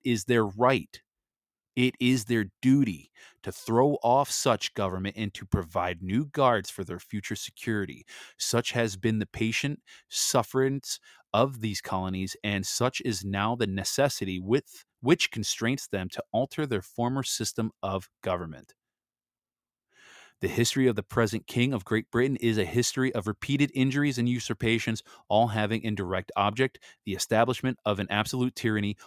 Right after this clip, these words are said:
over these states. To prove this, let facts be submitted to a candid world. And we are still dealing with that same crap today.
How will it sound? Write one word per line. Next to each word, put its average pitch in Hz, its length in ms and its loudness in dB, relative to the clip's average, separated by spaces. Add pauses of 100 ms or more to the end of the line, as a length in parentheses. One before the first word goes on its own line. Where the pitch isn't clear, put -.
(140)
over 110 180 2
these 131 160 2
states. - 540 -2 (320)
To - 80 -2
prove 175 480 4
this, 95 320 0 (360)
let 107 240 2
facts - 540 2
be 104 160 -4
submitted 113 540 0 (420)
to 120 380 -2
a 92 220 -2
candid 107 440 0 (220)
world. 92 400 -4 (260)
And 95 180 0
we 110 260 0
are 90 80 -2
still 139 460 2 (300)
dealing 117 300 4
with 90 140 -8
that 98 200 -2
same 113 240 -2
crap 113 380 -2
today. 110 420 -2